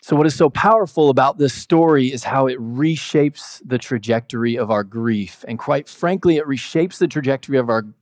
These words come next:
of everything we experience in this life. And Jesus doesn't simply offer a consolation to Mary and Martha. He offers them now resurrection.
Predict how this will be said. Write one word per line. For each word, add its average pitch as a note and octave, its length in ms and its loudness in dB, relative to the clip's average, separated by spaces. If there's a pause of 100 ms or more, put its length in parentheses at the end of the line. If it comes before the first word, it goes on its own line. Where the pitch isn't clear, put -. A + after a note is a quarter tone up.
(120)
of B2+ 160 -2 (180)
everything E3 600 2
we A#2+ 120 -2
experience A#2+ 600 -2
in B2+ 240 -4
this B2 220 -4
life. A2 560 -2 (1300)
And A#2+ 100 -2
Jesus F#3 320 2
doesn't F3+ 300 2
simply D#3+ 580 0
offer C3 680 2 (240)
a A#2 80 -2
consolation C3 880 -2
to A2+ 160 -6
Mary A2+ 420 -2
and G#2 160 -12
Martha. G2+ 540 -4 (760)
He E3+ 180 -4
offers D3 500 0
them A2+ 360 -2 (560)
now G#2+ 240 -2
resurrection. G#2+ 1080 -4